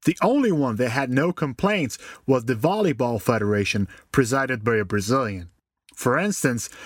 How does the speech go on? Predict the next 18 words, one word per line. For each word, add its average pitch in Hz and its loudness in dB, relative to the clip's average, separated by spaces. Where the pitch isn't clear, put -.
the 127 2
Guanabara 147 0
Bay 175 2
is 135 0
still 151 0
very 151 0
polluted, 160 2
and 113 2
the 143 0
International 160 0
Sailing 175 2
Federation 143 0
is 104 -2
not 135 2
pleased. 165 0
Another 180 2
polluted 208 0
site, 113 -2